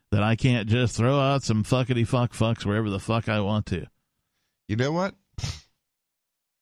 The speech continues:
Speaker 2: If we are in a serene circumstance,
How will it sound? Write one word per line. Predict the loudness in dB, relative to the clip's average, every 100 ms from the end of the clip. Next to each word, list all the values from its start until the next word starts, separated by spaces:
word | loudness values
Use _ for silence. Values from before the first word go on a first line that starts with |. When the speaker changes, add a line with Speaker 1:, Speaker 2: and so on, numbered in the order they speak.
| _ -16 -4
Speaker 2:
If | -4 0
we | 0 2
are | 0
in | 0 0 0
a | 0 0
serene | -2 -2 -2 -2 0 2 0 -2
circumstance, | -2 -2 -2 -4 -2 -2 -4 -6 -10 -14